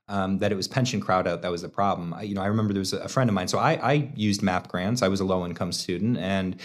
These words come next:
uh, a friend of mine did as well. And I think he, uh, ended up actually losing, uh, his state funding because he was right at the sort of the threshold,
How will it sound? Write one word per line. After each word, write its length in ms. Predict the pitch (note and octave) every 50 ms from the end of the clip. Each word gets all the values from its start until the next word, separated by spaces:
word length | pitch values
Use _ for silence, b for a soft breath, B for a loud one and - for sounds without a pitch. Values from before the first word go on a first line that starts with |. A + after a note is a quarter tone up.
| B B B
uh, 200 | - F#2+ F#2+ F2+ F2+
a 20 |
friend 220 | G2+ - A#2 G#2+ G#2
of 40 |
mine 220 | G2+ G2 F#2+ F#2 F#2
did 160 | G2 G2 F#2
as 100 | F2+ F2
well. 400 | F#2+ A2 C#3+ D3+ C3 A2 G2+ F2 -
And 360 | G2+ G2+ G2 G2 F#2+ F#2+ - -
I 120 | - G2+ -
think 280 | - B2+ A2 G#2 -
he, 640 | - - - - D3 D#3+ D#3 C#3 B2 A#2 B2 B2 A#2+ B B B B _ -
uh, 200 | G#2 G2+ F#2+ F2+
ended 220 | - A2 G#2+ G#2+ G#2+
up 120 | G2 -
actually 300 | G2 G#2 G2 - - G2+
losing, 800 | F#2 F2+ G#2 A#2 C3+ B2 A2+ G#2 F#2+ F#2 F#2 F#2+ G#2 B2 C3 - - _ _
uh, 220 | - G2 F#2 F2 E2+
his 240 | - - G#2+ G2 -
state 240 | - A2 G2 F#2
funding 340 | - - F#2 F#2 F2+ F2+ F2+
because 220 | F2 F2 A2 G2 -
he 120 | - G#2+
was 260 | G2+ G2+ F#2+ F#2 - b b b b -
right 240 | F#2 G2+ A2+ B2
at 140 | B2+ B2 -
the 160 | - G2 F#2
sort 180 | - - G#2+ G#2
of 60 | G2+
the 80 | F#2+ F2+
threshold, 800 | - - - G#2+ G#2 - - - - F2 E2 E2 E2 E2+ E2+